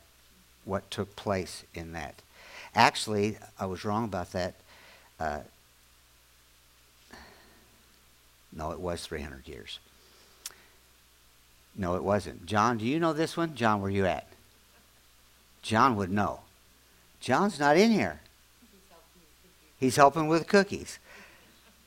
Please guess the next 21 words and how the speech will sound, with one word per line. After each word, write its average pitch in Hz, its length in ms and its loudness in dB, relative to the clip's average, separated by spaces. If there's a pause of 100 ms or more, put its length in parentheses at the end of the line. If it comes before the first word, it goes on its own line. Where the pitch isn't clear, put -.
(1600)
I've 139 180 8
got, 131 320 6
I've 117 160 4
got 120 180 6
wrote 120 220 2
down 113 200 6
three 143 200 0
hundred. 131 360 2 (100)
I 101 60 -2
don't 104 160 2
know 104 60 -2
why 104 140 6
I've 98 120 2
got 107 220 2
that. 98 220 0 (720)
Oh, 98 140 4
that's 107 220 4
the 101 100 -8
number 95 280 0
of 82 120 -12
prophecies. 95 640 -4